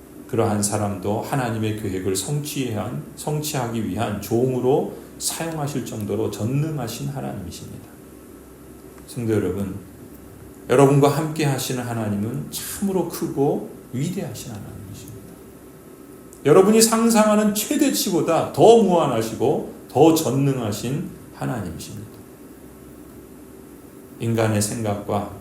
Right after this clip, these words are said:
상황에 따라서 쉽게 흔들리는 인간의 마음을 따라서 하나님을 제한하지 마십시다.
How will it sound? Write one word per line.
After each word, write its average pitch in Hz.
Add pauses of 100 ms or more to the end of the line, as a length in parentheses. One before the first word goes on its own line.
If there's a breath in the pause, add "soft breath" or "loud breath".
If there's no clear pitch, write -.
(880)
상황에 160
따라서 127
쉽게 -
흔들리는 143
인간의 127
마음을 131
따라서 107 (400)
하나님을 110 (240)
제한하지 90
마십시다. -